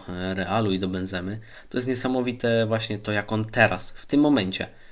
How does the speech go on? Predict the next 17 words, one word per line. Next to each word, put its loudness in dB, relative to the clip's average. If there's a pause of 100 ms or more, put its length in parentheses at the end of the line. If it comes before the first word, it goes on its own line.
(300)
nie 6
kiedy -2
odszedł -4
Ronaldo, -4 (200)
tylko -2
po, 2 (960)
no, -2
trzech 2
latach, 4
można -2
powiedzieć, -2
trzech -2
sezonach, 4 (460)
on 0
w -12
tym, 0
e, 0